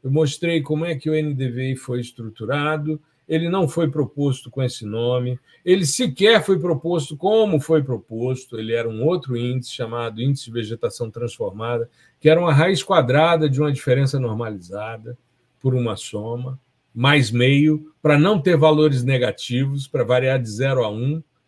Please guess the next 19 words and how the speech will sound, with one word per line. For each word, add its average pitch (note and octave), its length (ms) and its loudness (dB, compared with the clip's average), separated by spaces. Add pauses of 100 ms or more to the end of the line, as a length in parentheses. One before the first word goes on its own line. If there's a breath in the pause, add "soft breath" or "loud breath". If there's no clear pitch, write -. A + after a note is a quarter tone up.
(240)
Só A#3 280 2
que F#3 100 -6
naquela E3+ 400 0
época D#3 280 2
era D3+ 100 4
muito C#3+ 200 -2
complicado D3+ 640 0
você C3 320 -4
fazer B2 440 -2
cálculos A#2 580 -4
complexos B2 720 -4
com C3 100 -14
matrizes, C3+ 480 -4
como, E3 180 0
por D#3 140 0
exemplo, D3+ 300 4
uma C#3 100 0
raiz C#3 240 0
quadrada B2 680 2